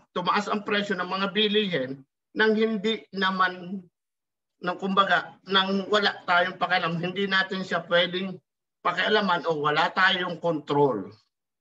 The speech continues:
Meaning, paano po natin mabibit yung inflation? Or bakit ba natin pinag-uusapan dito ang inflations?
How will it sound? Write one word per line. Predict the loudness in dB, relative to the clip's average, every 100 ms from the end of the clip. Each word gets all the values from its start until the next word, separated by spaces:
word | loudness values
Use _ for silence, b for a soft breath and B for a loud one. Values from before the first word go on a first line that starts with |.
| _ _ -2
Meaning, | 2 2 2 -4 _ _ _ _
paano | -2 2 2 2 -2
po | -4 -2
natin | -2 -2 -2 -2
mabibit | -4 -4 -4 -8 -4
yung | -4 -2
inflation? | -2 -4 -4 -6 -6 -2
Or | 0 0
bakit | 0 -2 -4 -4
ba | -2
natin | -2 -2 -4 -4
pinag-uusapan | -4 -4 -6 -4 -4 -4 -6
dito | -6 -6
ang | -6 -4
inflations? | -2 -2 -2 -10 -16